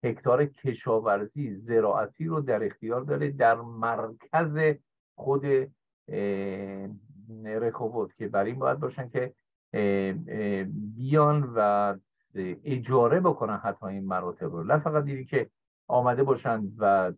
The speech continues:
برای دویست سال برای خودشون، به نام خودشون ثبت کرده باشن که سی سال اول در، اه، قدرت بودن. از نظر جامعه شناسی سیاسی نکنید،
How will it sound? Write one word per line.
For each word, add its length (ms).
برای 280
دویست 420
سال 200
برای 380
خودشون، 680
به 100
نام 240
خودشون 460
ثبت 280
کرده 280
باشن 360
که 280
سی 100
سال 360
اول 360
در، 220
اه، 640
قدرت 380
بودن. 260
از 120
نظر 260
جامعه 480
شناسی 580
سیاسی 600
نکنید، 440